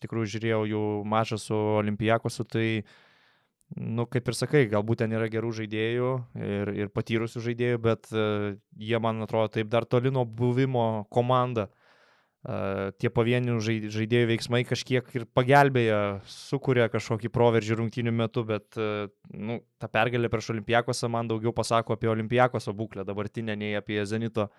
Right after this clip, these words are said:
e, gerą žaidimą, nes tikrai prie Olympiakosas atrodo <laughs> labai prastai. Kęstučiui Kemzūrai, manau, labai sunku dirbti su šito komanda. Gan akivaizdu, kad pridaryta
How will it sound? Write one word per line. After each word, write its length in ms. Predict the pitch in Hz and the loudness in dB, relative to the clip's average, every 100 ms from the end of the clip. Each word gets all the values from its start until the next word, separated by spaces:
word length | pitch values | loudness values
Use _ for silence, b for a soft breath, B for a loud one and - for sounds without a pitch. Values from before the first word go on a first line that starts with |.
| b b b b - | b b b b -12
e, 420 | - - 110 107 104 | -6 -4 -2 -2 0
gerą 260 | 110 107 | 2 2
žaidimą, 460 | 101 107 113 107 98 | 0 -4 -2 -2 -4
nes 140 | 98 - | -8 -12
tikrai 220 | 110 107 | -8 -6
prie 180 | 104 107 | -4 -4
Olympiakosas 960 | 104 101 107 110 110 110 104 - - - b b _ _ - - - | -4 -2 -2 -2 -4 -10 -8 -8 -10 -14 b b _ _ -20 -20 -2
atrodo 480 | 123 - 135 143 143 135 131 123 117 104 - - | 0 6 8 8 8 8 8 6 4 0 -8 -20
<laughs> 420 | - - - 117 135 | -16 -10 -6 2 4
labai 240 | 123 127 | 6 4
prastai. 440 | 190 180 - 202 196 B B B B B _ | 4 -2 -2 -4 -4 B B B B B _
Kęstučiui 460 | - 107 - 127 127 | -12 -10 -8 -8 -6
Kemzūrai, 380 | 123 117 135 139 | -4 0 2 2
manau, 220 | 120 120 123 | 2 0 0
labai 300 | 117 123 135 | 2 2 2
sunku 220 | 156 160 | -2 -2
dirbti 240 | 156 170 165 | -2 -2 -4
su 80 | - | -10
šito 220 | 156 165 160 | -8 -4 0
komanda. 400 | 160 165 160 127 | 2 2 2 4
Gan 220 | 135 139 | 4 4
akivaizdu, 400 | 131 127 123 127 | 2 2 2 2
kad 160 | 127 - | -2 -2
pridaryta 640 | 123 120 123 139 127 | -4 0 0 0 0